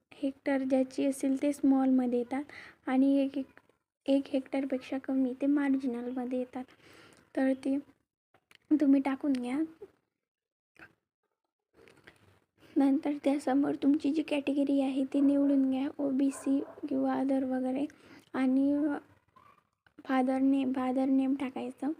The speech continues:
नंतर सपोर्टिव्ह डॉक्युमेंट म्हणून तुमच्या आधार कार्डची जे झेरॉक्स आहे ते इथं अपलोड करायची, म्हणजे आधार कार्डचा फोटो इथं अपलोड करायचा. आणि समोर, तुमच्यासमोर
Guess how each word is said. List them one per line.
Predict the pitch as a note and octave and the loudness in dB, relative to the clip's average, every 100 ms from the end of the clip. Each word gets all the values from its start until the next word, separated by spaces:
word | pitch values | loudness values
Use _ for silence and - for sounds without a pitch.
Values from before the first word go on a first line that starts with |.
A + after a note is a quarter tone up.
| - - _ _ _ - _ _ - | -12 -20 _ _ _ -20 _ _ -2
नंतर | C4 B3+ C4 C4+ | 0 0 0 -2
सपोर्टिव्ह | C#4 C4 C4 C4 C#4 C4+ | 0 -2 -2 -2 2 2
डॉक्युमेंट | C4 C4 B3+ B3+ B3+ | 0 0 -2 0 0
म्हणून | B3+ B3+ C4 D#4+ - _ - | 2 2 0 -2 -8 _ 0
तुमच्या | C4+ C4 | 2 2
आधार | B3+ B3+ B3+ C4 | -4 -4 -6 -6
कार्डची | C4+ C4 C4 - | -6 -6 -8 -8
जे | C4 C4 | -6 -4
झेरॉक्स | C4 C4 C4+ C4 - C4 | -2 -2 -2 -4 -8 -6
आहे | C#4 | -6
ते | D#4+ D4 C#4+ | -6 -4 -2
इथं | C#4 C4+ D#4+ D#4+ _ _ _ _ _ - | -2 -4 -6 -6 _ _ _ _ _ -8
अपलोड | C4 C4+ C4+ C4 | -4 0 0 0
करायची, | C4 B3 A#3+ B3+ C#4+ | -6 -6 -8 -6 -4
म्हणजे | E4 - _ _ C#4 C4+ C4+ | -4 -6 _ _ 2 2 2
आधार | C4+ C4 C4 | -4 -2 -2
कार्डचा | C4 C4 D4 - _ _ _ _ _ _ _ _ _ _ - | -4 -6 -6 -10 _ _ _ _ _ _ _ _ _ _ -4
फोटो | C4 C4 C4 C4 | -2 0 0 0
इथं | B3+ C#4 | -2 -4
अपलोड | D#4 - C#4 C4 - | -6 -4 -4 -4 -6
करायचा. | B3+ B3 B3+ C4+ C4 C4+ _ _ _ F#4 | -6 -8 -10 -8 -8 -10 _ _ _ -6
आणि | C4 C4+ C4+ | 0 0 0
समोर, | C4+ C4 C4 C4+ | 0 0 0 0
तुमच्यासमोर | C4 C4+ C4 B3+ B3+ | -2 -2 -4 -4 -4